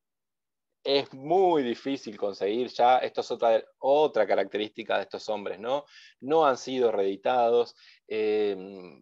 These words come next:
quizá Introini un poco más, un poco más que Marauda, pero no, no pertenecen del todo al canon, ¿no?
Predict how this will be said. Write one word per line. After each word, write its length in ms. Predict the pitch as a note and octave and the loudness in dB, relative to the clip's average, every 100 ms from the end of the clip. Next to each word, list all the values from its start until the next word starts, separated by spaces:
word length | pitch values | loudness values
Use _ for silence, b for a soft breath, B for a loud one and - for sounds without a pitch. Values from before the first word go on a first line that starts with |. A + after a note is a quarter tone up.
| _ _ _ _ | _ _ _ _
quizá 540 | - B2 - D#3 D#3 C#3 | -20 -14 -2 4 4 4
Introini 800 | B2 A2 A2+ C3 C#3+ C3 A#2+ A2+ | 0 -2 -2 -2 -4 -6 -8 -10
un 200 | A#2+ G#2+ | -14 -10
poco 280 | B2+ B2 | -4 -2
más, 500 | A2+ A#2 B2+ - - _ | 0 -2 -4 -10 -20 _
un 120 | A2+ | -4
poco 240 | C#3+ C3 | -2 0
más 220 | B2 C3+ - | -2 -2 -4
que 120 | A2+ | -14
Marauda, 480 | G2+ A#2 D#3 C#3 - | -8 -2 0 0 -2
pero 300 | G2+ - - _ | -6 -6 -10 _
no, 640 | A#2 A#2+ C3 C3+ E3 - _ _ _ | -18 -16 -12 -6 -6 -6 _ _ _
no 480 | A#2 A#2+ B2+ D3+ - | -16 -14 -10 -10 -2
pertenecen 880 | D#3 - A#2 B2+ F3 F3 - A#2 G#2 | -2 0 -2 -2 -4 -6 -8 -8 -4
del 220 | F#2+ F2+ | -6 -4
todo 220 | B2+ A2+ | -2 -2
al 140 | G2 | -2
canon, 420 | - G#2+ G2 F#2 G2+ | -4 -6 -6 -12 -8
¿no? 280 | B2+ D#3+ | -8 -8